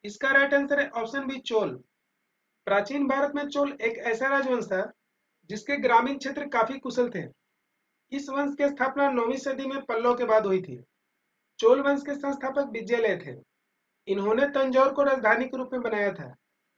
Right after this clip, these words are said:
यहाँ से प्रश्न बनते हैं, इसलिए सभी को ध्यान में रखिए। अगला प्रश्न है, किस संविधान संशोधन एक्ट के अंतर्गत मतदाताओं की उम्र इक्कीस वर्ष से घटाकर अठारह वर्ष कर दी गई थी?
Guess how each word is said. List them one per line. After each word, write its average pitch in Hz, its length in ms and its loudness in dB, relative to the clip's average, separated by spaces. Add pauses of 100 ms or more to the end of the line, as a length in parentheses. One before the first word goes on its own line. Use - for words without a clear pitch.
(380)
यहाँ 196 180 2
से 277 140 -6
प्रश्न 277 320 0
बनते 247 260 0
हैं, 285 80 2
इसलिए 277 220 -6
सभी 254 220 -4
को 254 120 -6
ध्यान 220 220 -2
में 220 100 -2
रखिए। 165 340 -6 (880)
अगला 196 260 2
प्रश्न 285 320 0
है, 220 220 0 (880)
किस 269 200 -10
संविधान 277 440 0
संशोधन 277 640 -2
एक्ट 262 200 -2
के - 140 -8
अंतर्गत 214 500 0 (640)
मतदाताओं 262 640 2
की 285 140 -6
उम्र 285 220 -2
इक्कीस 277 320 -8
वर्ष 269 240 -8
से 285 120 -2
घटाकर 254 420 -4
अठारह 214 360 -2
वर्ष 226 160 -4
कर 202 180 -8
दी 190 160 -2
गई 165 160 -2
थी? 131 220 -14